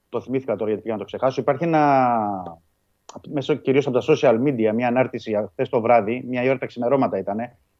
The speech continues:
το οποίο το ψάχνω ακόμα, αλλά δεν υπάρχει επιβεβαίωση, που αναφέρεται για τον,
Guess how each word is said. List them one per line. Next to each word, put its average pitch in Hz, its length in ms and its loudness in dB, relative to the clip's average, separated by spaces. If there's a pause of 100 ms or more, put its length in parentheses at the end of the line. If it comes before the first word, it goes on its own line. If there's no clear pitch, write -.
(100)
το - 80 -6
οποίο 139 160 2
το 135 100 4
ψάχνω 131 380 4
ακόμα, 113 360 -4
αλλά 120 300 2 (120)
δεν 131 140 0
υπάρχει 123 240 0
επιβεβαίωση, 104 640 -8 (320)
που - 80 -4
αναφέρεται 131 440 2
για 156 120 4
τον, 123 220 -4